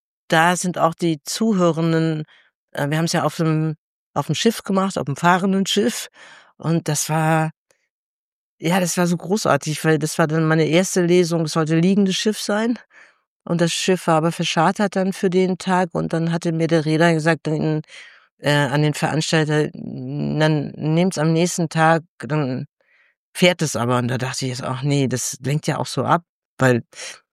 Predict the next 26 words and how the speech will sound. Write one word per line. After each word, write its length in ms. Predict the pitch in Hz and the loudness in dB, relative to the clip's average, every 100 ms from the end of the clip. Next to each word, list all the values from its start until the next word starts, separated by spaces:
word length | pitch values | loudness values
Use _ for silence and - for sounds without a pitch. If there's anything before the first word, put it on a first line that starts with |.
| _ _ _ _ _ _ _ _ | _ _ _ _ _ _ _ _
das 160 | - - | -6 -2
sind 180 | 120 - | -4 -2
tolle 300 | 127 127 139 | -2 -2 0
Touren. 480 | 190 196 147 143 - | 4 4 4 0 0
Ähm, 680 | 139 135 127 123 123 123 - - - | 0 2 2 -2 -2 -4 -10 -20 -6
wir 120 | 135 | -4
fahren 300 | 127 143 135 | 0 2 4
ja 120 | 147 139 | 4 4
da 240 | 135 131 | 4 4
durch 220 | 131 123 | 2 -4
diese 320 | - 123 127 | -4 -2 -2
Kanäle 720 | 120 147 139 147 170 175 170 151 | -2 -4 0 0 4 4 4 2
und 240 | 143 135 | -4 -4
wir 80 | 123 | -6
fahren 680 | - 131 131 127 127 131 131 | -4 0 0 0 0 0 0
die 120 | 139 | -2
Spree 500 | - 127 156 180 170 | -4 0 2 4 2
und 180 | 143 131 | 0 -2
dann 120 | 120 | -6
kommt 260 | - 143 | -4 -2
man 160 | 131 135 | -2 0
am 140 | 139 | -2
Kanzleramt 560 | 139 156 - 160 147 160 | -2 -4 0 0 0 -2
vorbei 380 | 151 139 139 165 | -2 0 2 0
und 100 | 143 | 2
so. 140 | 165 | 0